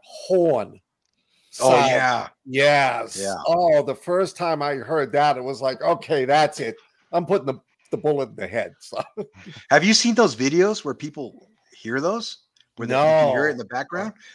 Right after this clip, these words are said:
Speaker 2: There's videos out there with people with those horns blaring in the background.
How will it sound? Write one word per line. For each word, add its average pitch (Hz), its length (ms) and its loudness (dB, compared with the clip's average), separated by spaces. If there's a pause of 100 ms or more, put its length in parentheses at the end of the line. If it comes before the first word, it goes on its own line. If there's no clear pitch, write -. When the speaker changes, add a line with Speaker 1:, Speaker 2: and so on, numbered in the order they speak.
(100)
Speaker 2:
There's 165 180 0
videos 147 460 -2
out 107 180 -6
there 110 140 -12
with 101 160 -14 (520)
people 131 540 -12 (240)
with 117 120 -12
those 123 120 -4
horns 139 320 -6
blaring 107 300 -10
in 104 80 -12
the 87 40 -20
background. 90 440 -12